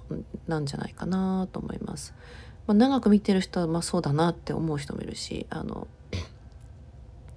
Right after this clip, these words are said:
チャットだけのやり取りの場合はちょっとそれ以上わかんないので、おそらくそうなのかなと思う感じです。で、あの、非常に悲しいことはですね、普通のおじちゃん、普通のおばちゃんを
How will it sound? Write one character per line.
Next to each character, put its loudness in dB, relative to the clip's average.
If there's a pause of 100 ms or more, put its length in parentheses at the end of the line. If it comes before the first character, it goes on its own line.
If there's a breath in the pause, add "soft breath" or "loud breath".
(460 loud breath)
チ -2
ャ -2
ッ -4
ト 4
だ 8
け 4
の 8
や 6
り 4
取 0
り -2
の -2
場 -4
合 -2
は -4
ち -10
ょ -16
っ -16
と -8
そ -4
れ -2
以 -2
上 -4
わ -2
か -6
ん -8
な -8
い -10
の -8
で、 -6
お -8
そ -14
ら -6
く -10
そ -4
う -4
な -4
の -4
か -2
な 4
と -8
思 -2
う -6
感 -8
じ -14
で -20
す。 -14 (680 loud breath)
で、 0
あ -2
の、 -2
非 -2
常 8
に 4
悲 4
し -2
い 0
こ 0
と 2
は 2
で -4
す -6
ね、 -2
普 0
通 -4
の 0
お 0
じ 2
ち -4
ゃ 4
ん、 6
普 4
通 -2
の 4
お 0
ば 0
ち -4
ゃ 0
ん -2
を 2